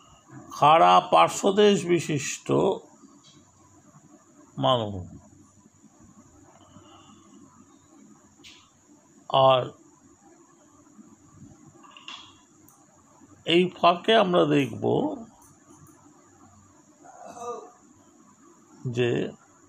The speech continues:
আহ, ভূপৃষ্ঠের বিস্তার ফর্টি ফাইভ পার্সেন্ট মতো এটা বিস্তৃত ভূপৃষ্ঠে।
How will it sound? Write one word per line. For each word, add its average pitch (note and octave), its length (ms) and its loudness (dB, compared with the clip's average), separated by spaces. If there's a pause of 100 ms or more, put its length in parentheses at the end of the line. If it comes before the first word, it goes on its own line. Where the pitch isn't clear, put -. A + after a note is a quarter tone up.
(1160)
আহ, A#2+ 480 -6
ভূপৃষ্ঠের F3 680 0
বিস্তার B2+ 800 -2 (1040)
ফর্টি E3+ 380 -2
ফাইভ G3 300 0 (100)
পার্সেন্ট A3 560 0 (1040)
মতো D3+ 460 -2 (1200)
এটা C#3+ 200 0
বিস্তৃত A2 580 -4
ভূপৃষ্ঠে। G#2 760 -8